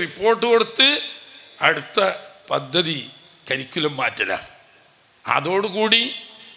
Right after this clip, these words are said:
രാവിലെ എട്ട് മണി മുതൽ വൈകുന്നേരം നാല് മണി വരെയാണ് വിദ്യാഭ്യാസ സമയം പ-, നിർദ്ദേശിക്കുന്നത്. അത്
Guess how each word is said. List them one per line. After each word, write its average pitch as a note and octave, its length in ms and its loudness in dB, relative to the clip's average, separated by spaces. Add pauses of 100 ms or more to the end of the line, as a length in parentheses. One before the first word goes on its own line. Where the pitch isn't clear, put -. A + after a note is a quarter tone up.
(360)
രാവിലെ F#3 360 4 (120)
എട്ട് G#3 280 0
മണി A#3+ 220 4
മുതൽ A#3 200 4 (680)
വൈകുന്നേരം A3+ 640 6 (100)
നാല് A#3 360 6
മണി B3 220 6
വരെയാണ് A3 420 4 (640)
വിദ്യാഭ്യാസ F3 500 0 (140)
സമയം E3 340 -2
പ-, D#3+ 160 -6
നിർദ്ദേശിക്കുന്നത്. C3+ 720 -2 (1600)
അത് G3 120 2